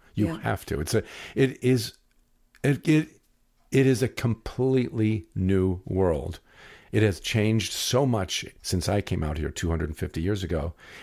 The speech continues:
Speaker 1: And, um, it's like changing rapidly, just like technology. It's, it's, it's exponential. So, you know, now, n-, I mean, I, I was in a little film.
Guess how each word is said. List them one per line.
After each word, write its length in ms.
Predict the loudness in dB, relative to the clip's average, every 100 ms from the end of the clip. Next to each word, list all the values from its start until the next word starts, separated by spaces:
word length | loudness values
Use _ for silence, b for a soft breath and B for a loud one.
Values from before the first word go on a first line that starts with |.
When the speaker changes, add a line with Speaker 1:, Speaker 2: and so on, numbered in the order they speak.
| -4
Speaker 1:
And, 400 | 0 2 0 -2
um, 460 | 0 2 2 -2 -4 -2
it's 320 | -2 -2 -2
like 400 | 0 0 -6 -6
changing 600 | 0 2 2 2 2 0 B B B B -2
rapidly, 720 | 2 2 0 -8 -10 -12 -4
just 160 | -2 2
like 120 | 0
technology. 640 | 0 0 2 2 0 -2 -4
It's, 260 | -6 -6
it's, 240 | -4 -4 -4
it's 180 | -6 -4
exponential. 800 | -6 -4 -2 0 0 -2 -8 -10 B B B -6
So, 600 | 2 4 4 2 0 -6 B B -4
you 120 | -2
know, 60 | 2
now, 380 | 2 2 2 0
n-, 500 | -2 -4 -6 -8 -12 B B 0
I 60 |
mean, 200 | 2 4
I, 120 | 2 0 0
I 140 | 2
was 180 | 2 2
in 80 | 2
a 40 |
little 220 | 2 2
film. 340 | 0 0 0